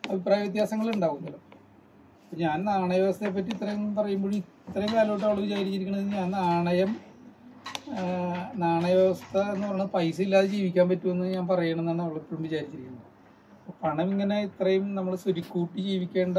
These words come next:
ഒരു ജീവിതത്തെ പറ്റി നമ്മൾ ഇത്രത്തോളം ആശങ്കപ്പെടേണ്ടതില്ല എന്ന് പറയുമ്പോൾ നിങ്ങളിപ്പോഴും ഈ പൈസ ഇല്ല, പൈസ ഇല്ലെന്ന് പറഞ്ഞിട്ട് നിങ്ങളിപ്പോഴും പലചരക്കിടയിൽ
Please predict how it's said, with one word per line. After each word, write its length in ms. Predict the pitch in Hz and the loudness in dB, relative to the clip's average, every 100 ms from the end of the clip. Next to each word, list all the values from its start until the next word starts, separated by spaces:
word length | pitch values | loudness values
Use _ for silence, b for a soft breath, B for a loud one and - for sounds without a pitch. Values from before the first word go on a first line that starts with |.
| 190 | 2
ഒരു 80 | 180 185 | 0 0
ജീവിതത്തെ 360 | 175 170 180 175 | 0 0 -2 -4
പറ്റി 300 | - - 214 226 - B B B - | -6 -8 -8 -8 -16 B B B -8
നമ്മൾ 160 | 185 185 | -2 -2
ഇത്രത്തോളം 380 | 185 180 185 185 190 | 0 0 4 6 6
ആശങ്കപ്പെടേണ്ടതില്ല 880 | 175 175 175 185 185 185 202 185 185 185 | 6 2 0 0 0 0 0 2 4 4
എന്ന് 120 | 196 | 4
പറയുമ്പോൾ 460 | 202 190 190 185 180 - - - - - 208 | 4 4 2 4 2 2 -12 -20 -16 -6 0
നിങ്ങളിപ്പോഴും 600 | 170 175 214 254 247 233 233 | 2 2 2 0 0 0 -2
ഈ 20 | 226 | -2
പൈസ 220 | 202 180 196 | 0 2 2
ഇല്ല, 100 | 214 | 2
പൈസ 120 | 214 208 | 2 0
ഇല്ലെന്ന് 200 | 196 202 | -2 -2
പറഞ്ഞിട്ട് 200 | 196 190 | 0 0
നിങ്ങളിപ്പോഴും 420 | 175 196 208 208 208 | 0 0 -2 0 2
പലചരക്കിടയിൽ 540 | 196 185 180 190 190 | 4 2 2 -2 -2